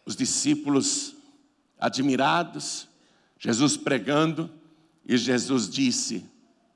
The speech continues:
todo mundo ouviu, ele falou isso lá no templo, ele disse, "Derribai este templo, e em três dias o reedificarei." E os inimigos de Jesus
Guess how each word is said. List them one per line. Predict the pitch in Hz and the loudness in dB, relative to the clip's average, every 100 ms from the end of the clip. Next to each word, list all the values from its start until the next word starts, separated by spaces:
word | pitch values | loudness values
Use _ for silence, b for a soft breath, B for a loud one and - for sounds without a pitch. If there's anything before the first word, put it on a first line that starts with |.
| _ | _
todo | 135 139 | 0 2
mundo | 135 131 127 | 0 0 -2
ouviu, | 101 117 104 87 - - _ _ _ _ _ _ _ _ _ _ _ | -2 -2 -2 -6 -20 -20 _ _ _ _ _ _ _ _ _ _ _
ele | 107 | -6
falou | 113 123 120 | 0 2 4
isso | 127 123 127 | 2 0 0
lá | 139 | 0
no | 135 | -2
templo, | - 113 110 - 90 - _ | -4 -4 -4 -6 -14 -14 _
ele | 110 117 | -4 -4
disse, | 120 127 113 - 104 90 b b b b b - | -2 -2 -2 -4 -6 -8 b b b b b 4
"Derribai | 151 147 160 - 196 226 208 | 6 6 4 6 6 8 4
este | 202 - 190 | 2 0 -2
templo, | - 208 185 - 147 104 - | 2 2 2 2 0 0 -4
e | 151 185 | 2 2
em | 185 | 4
três | - 220 170 120 | 2 2 0 -4
dias | 196 226 202 156 143 | 0 2 4 2 4
o | 175 | 4
reedificarei." | 127 190 180 160 165 - 147 147 147 113 92 - - _ _ _ _ _ _ _ _ _ _ | 6 4 2 -2 -4 2 2 4 2 0 -6 -20 -20 _ _ _ _ _ _ _ _ _ _
E | - | -4
os | 113 | -2
inimigos | 123 113 117 104 98 | 2 2 2 0 -2
de | 110 | -2
Jesus | - 101 98 123 123 - | -2 -4 0 2 2 0